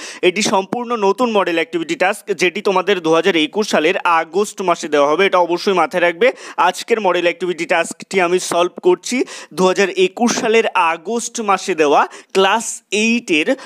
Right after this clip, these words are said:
বাংলা মডেল অ্যাক্টিভিটি টাস্ক। তো কথা না বাড়িয়ে শুরু করছি আজকের মূল ভিডিও। তোমাদের প্রশ্নপত্রে দেখবে প্রথমেই রয়েছে নিচের প্রশ্নগুলির উত্তর দাও, তারপরে এক দাগের প্রশ্ন,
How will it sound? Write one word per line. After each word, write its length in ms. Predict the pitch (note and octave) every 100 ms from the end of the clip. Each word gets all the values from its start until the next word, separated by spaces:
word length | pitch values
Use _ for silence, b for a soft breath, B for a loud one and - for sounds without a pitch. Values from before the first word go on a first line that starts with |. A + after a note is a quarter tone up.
| B
বাংলা 640 | C#3+ F3 F3 F#3 G#3 C4
মডেল 280 | C4 F3+ E3
অ্যাক্টিভিটি 460 | D3+ C#3+ D3 E3 C4
টাস্ক। 320 | G3 B2+ - - _ _ _ b
তো 100 | G3+
কথা 260 | F#3 F3+ G3+
না 100 | G#3+
বাড়িয়ে 200 | A3 B3
শুরু 220 | A#3 G3
করছি 280 | F#3+ G3+ A#3+
আজকের 380 | F3+ - - G3
মূল 180 | F#3+ F3
ভিডিও। 280 | F#3 E3
তোমাদের 340 | A3 G3+ G3+ F#3
প্রশ্নপত্রে 580 | G3+ F#3 G#3 G#3 G#3 G3+
দেখবে 240 | G3 G#3
প্রথমেই 420 | G3 F#3+ G#3 G#3
রয়েছে 300 | G3+ G3+ A#3
নিচের 300 | G3+ F#3 G#3+
প্রশ্নগুলির 640 | F3 F3+ - G#3 F#3+ G3+ F#3+
উত্তর 320 | F#3+ G#3+ F#3
দাও, 180 | D#3+ G3
তারপরে 360 | G3 - G#3
এক 280 | G3 F3+ F3+
দাগের 240 | G#3 G#3
প্রশ্ন, 440 | G#3 G3 - D#3+